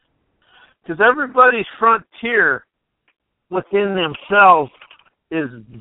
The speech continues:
different than somebody else's. And that is something where life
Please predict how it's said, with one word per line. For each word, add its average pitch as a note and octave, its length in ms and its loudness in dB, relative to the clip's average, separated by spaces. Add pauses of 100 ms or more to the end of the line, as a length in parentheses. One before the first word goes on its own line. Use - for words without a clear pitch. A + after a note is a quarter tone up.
(140)
different F#3+ 420 -2 (220)
than D#3 260 -12
somebody D3 480 -8
else's. C#3+ 460 -12 (1080)
And D3 120 -12
that G3+ 220 2
is F#3 200 -2
something F3+ 480 -4
where F3 300 2
life G3 400 2